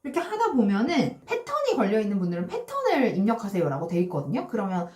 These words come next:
그 패턴을 입력을 해주시면 되고, 이렇게 바뀌면서 "개발자 모드를 켰습니다."라는 멘트가 뜹니다. 지금 뭘 한 거냐면요. 삼성에서 숨겨놓은 개발자 모드로 내 핸드폰을 바꿔준 거고요.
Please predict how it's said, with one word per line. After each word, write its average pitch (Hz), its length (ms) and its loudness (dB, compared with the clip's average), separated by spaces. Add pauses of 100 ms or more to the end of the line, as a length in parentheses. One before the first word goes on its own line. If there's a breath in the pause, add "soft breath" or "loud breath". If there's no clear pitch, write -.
(120 loud breath)
그 - 160 -4
패턴을 359 460 0
입력을 180 360 0
해주시면 285 480 -2
되고, 143 600 -2 (200 loud breath)
이렇게 208 400 -2
바뀌면서 233 920 -2 (200)
"개발자 440 680 2
모드를 320 340 0
켰습니다."라는 254 1200 2
멘트가 170 540 0
뜹니다. 143 540 0 (160 loud breath)
지금 254 260 2
뭘 175 240 4
한 392 140 2
거냐면요. 220 500 2
삼성에서 349 500 2
숨겨놓은 277 640 -2
개발자 339 600 2
모드로 220 320 0
내 170 100 4
핸드폰을 220 420 0
바꿔준 277 600 0
거고요. 143 560 -2